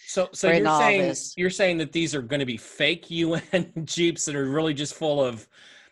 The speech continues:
Speaker 1: B L M or Antifa people or something? Is that what they're gonna
Speaker 2: Well,
Speaker 1: try to
Speaker 2: that's,
Speaker 1: do?
Speaker 2: there's no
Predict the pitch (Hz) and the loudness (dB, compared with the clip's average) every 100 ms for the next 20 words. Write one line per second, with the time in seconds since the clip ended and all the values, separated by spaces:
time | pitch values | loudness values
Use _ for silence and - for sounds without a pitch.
0 | _ _ _ - 175 170 143 143 160 175 | _ _ _ -8 0 2 2 2 2 2
1 | 160 131 131 151 214 202 208 214 214 226 | 0 0 0 0 -2 -4 -4 -4 -6 -4
2 | 226 220 226 240 233 143 147 185 190 190 | -4 -6 -8 -8 -6 -4 -2 -2 -2 2
3 | 196 190 190 208 208 202 220 214 220 - | 6 6 6 6 4 -2 0 0 0 -6
4 | 226 226 202 160 | -4 -2 -2 -2